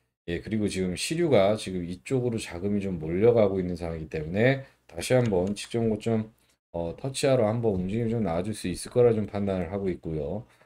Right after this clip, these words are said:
어, 일봉상 한번 좀 살펴보면은 변동성이 끝내주고 있습니다. 네, 보시면은 상승했다가 가는 척하다가 또 패대기, 또 올렸다가 또 패대기, 또 올렸다가 패대기, 이런 식의 일단은 반복을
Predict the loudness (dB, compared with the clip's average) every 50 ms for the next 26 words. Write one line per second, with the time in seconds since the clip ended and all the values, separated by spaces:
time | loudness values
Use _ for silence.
0 | _ _ _ _ _ -2 2 2 4 6 6 6 6 6 4 4 4 4 4 4
1 | 4 4 2 0 0 -2 -2 2 2 2 2 2 0 -2 -4 -2 -2 -2 -2 -2
2 | -4 -8 _ _ _ _ _ _ _ _ _ _ _ _ _ _ _ _ _ _
3 | _ _ _ _ _ _ _ _ _ _ _ _ 4 6 6 6 8 6 6 6
4 | 6 4 2 0 2 2 2 2 2 2 2 2 2 2 0 -4 -6 -6 -4 -4
5 | -4 -4 -4 -2 -4 -4 -4 -6 -6 -6 -8 -8 -8 -12 -10 -6 -4 -2 -2 0
6 | 0 0 0 -2 -4 -4 -2 -2 0 0 0 0 0 0 0 0 0 0 2 4
7 | 4 4 4 2 0 -2 -2 -2 -4 -6 -6 -4 -2 0 0 0 0 -2 -4 -10
8 | -12 -6 -6 -2 0 0 0 0 -4 -8 -6 -6 -6 -8 -8 -12 _ _ _ _
9 | _ _ _ _ -4 -2 -2 -2 -2 -4 -10 -10 -4 -2 4 4 6 4 4 2
10 | 2 2 2 4 4 4 6 6 4 4 0 -2 -8 -8 -6 -4 -2 -2 -2 -2
11 | -2 -6 -12 -14 _ _ _ _ _ _ _ _ _ _ _ -2 0 2 2 2
12 | 2 0 2 0 0 0 2 4 4 6 6 4 4 0 -6 -8 -2 0 0 0
13 | 0 -4 -8 -10 -12 _ _ _ _ _ 2 4 4 6 4 2 2 2 2 4
14 | 4 2 2 2 0 0 -2 -2 0 2 2 2 2 4 4 4 2 2 0